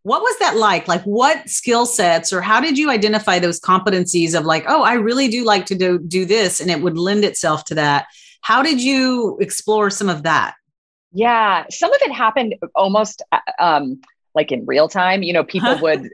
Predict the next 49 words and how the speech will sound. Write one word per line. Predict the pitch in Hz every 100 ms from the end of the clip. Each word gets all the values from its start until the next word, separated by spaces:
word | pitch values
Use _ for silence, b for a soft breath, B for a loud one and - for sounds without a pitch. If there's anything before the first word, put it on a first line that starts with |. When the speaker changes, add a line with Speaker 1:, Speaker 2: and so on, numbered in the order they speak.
| -
Speaker 2:
be | 156 156
reaching | 143 196 196 190
out | 170 165 160 160 -
and | 156 151
we'd | 147
be | 151 156
thinking | - 175 175
about, | 170 147
"Well, | 170
how | - 247
could | 247
we | 202
partner?" | 196 - 220 185 160
And | 156
I'd | 160 165
be | 175
thinking, | 165 160 160
"Well, | 151 147 -
okay, | 359 247 185
what | 175 254
would | 277
make | 254 240
sense | - 202 202
for | - 208
the, | 196 B B -
the, |
or, | 214 196 190
for | - 185 180
the | 175 -
business? | 403 175 151 - -
Like, | 156 -
what | 196 190
should | 196
we | 175 175
be | 165
trying | - 175 165
to | -
get | 254 233
out | 214
of | 208
this? | 190 180 -
What | 139
could | 165
we | 160
bring | 185 233
Speaker 1:
Mm-hmm. |
Speaker 2:
to | 262
the | 196
table? | 208 196 196 190 185